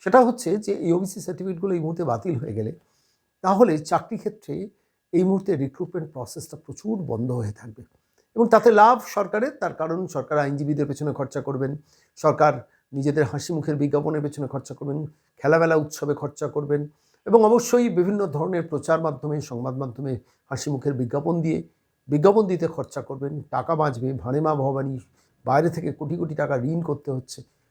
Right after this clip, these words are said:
স্বাভাবিকভাবেই সেখানে দাঁড়িয়ে যদি রিক্রুটমেন্ট প্রসেসটা বন্ধ হয়ে যায় এবং,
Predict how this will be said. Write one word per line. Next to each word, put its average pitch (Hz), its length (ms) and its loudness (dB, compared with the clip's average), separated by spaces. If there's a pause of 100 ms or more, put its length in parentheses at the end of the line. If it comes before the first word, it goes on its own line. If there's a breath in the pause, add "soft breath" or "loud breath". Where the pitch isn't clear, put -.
(140)
স্বাভাবিকভাবেই 151 600 0
সেখানে 165 300 -8 (280)
দাঁড়িয়ে 160 300 0
যদি 131 240 0
রিক্রুটমেন্ট 147 540 -6
প্রসেসটা 156 440 -6
বন্ধ 175 260 0
হয়ে 156 180 2
যায় 160 160 0
এবং, 262 180 -2